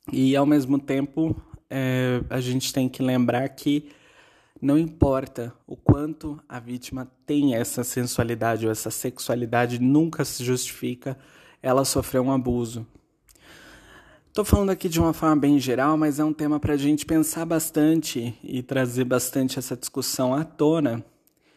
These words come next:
porque é claro que a Anitta é uma mulher foda como ela é, tem todos os problemas que tem, a gente sabe, mas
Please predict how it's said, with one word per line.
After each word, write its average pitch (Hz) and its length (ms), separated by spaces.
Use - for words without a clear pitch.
porque 123 1080
é - 80
claro 135 420
que 131 400
a 110 140
Anitta 127 440
é 123 280
uma 127 160
mulher 120 260
foda 131 540
como 139 240
ela 120 240
é, 123 260
tem 123 160
todos 156 320
os 156 160
problemas 127 380
que - 100
tem, 135 380
a - 20
gente 113 240
sabe, 127 400
mas 127 640